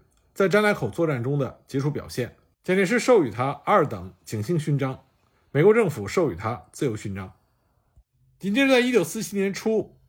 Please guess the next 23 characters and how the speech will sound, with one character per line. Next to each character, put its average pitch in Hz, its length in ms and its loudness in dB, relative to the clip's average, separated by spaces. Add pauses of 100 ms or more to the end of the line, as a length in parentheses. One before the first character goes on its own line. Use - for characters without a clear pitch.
(240)
王 185 120 2
叔 214 120 2
铭 151 320 -2 (140)
又 175 140 2
亲 233 220 -2
自 190 100 2
率 160 220 0
领 92 260 -6
国 127 140 -4
军 151 140 -2
空 165 180 -4
军 160 280 0 (460)
支 226 200 4
援 190 120 6
胡 165 180 0
宗 185 140 2
南 120 380 -6
在 135 160 0
陕 139 220 -2
北 151 60 0
的 73 60 -6
作 90 160 -10
战。 85 240 -14